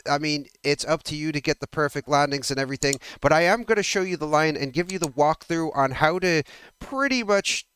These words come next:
do the best line you can do in the X Games round one. And let's just go over here.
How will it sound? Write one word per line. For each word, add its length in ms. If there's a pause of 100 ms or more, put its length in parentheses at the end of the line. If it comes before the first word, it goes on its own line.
(140)
do 220
the 160
best 400
line 300
you 120
can 220
do 420 (220)
in 180
the 180
X 220
Games 360
round 340
one. 420 (1000)
And 120
let's 200
just 280
go 320
over 320
here. 380